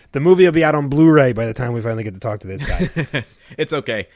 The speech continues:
Speaker 1: It
Speaker 2: You, you guys have gotten a lot of big names in the last year, so
Speaker 1: Yeah.
Speaker 2: I'm sure that will continue into twenty seventeen.
Speaker 1: I'm sure, too, and we, we just gotta start reaching back out again. It's just been a busy January for everybody, so,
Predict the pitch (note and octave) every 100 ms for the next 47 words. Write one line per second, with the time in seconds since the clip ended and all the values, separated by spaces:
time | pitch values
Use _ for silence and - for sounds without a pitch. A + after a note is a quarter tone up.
0 | _ _ D#3+ B2+ C#3+ C#3 B2+ D3 C#3 B2
1 | D3 B2+ B2 A#2+ A2+ A2 A2 - - G2
2 | G2 G2 G2 G2 F2+ F2+ E2+ - F#2 E2+
3 | F2+ - F#2 F#2 C3 F2+ F#2+ - A2 G#2+
4 | G2+ A2+ - A2 A2+ G#2+ G#2 G#2+ - B2
5 | - G2 G#2 - F#2+ G2 - B3 F#3+ -
6 | B2+ G2+ A2 G2+ B2 C#3 C#3 C3 B2 -
7 | A2 G2 G#2 G2 F#2 F#2 F#2 F2 E2 E2+
8 | E2+ F2 F2+ A#2 - C3 - A2 F#2+ B2
9 | G#2+ G#2 A2 G2+ A2 F2+ F2 F#2+ F2+ F#2+
10 | F2 D2+ D2+ - E2+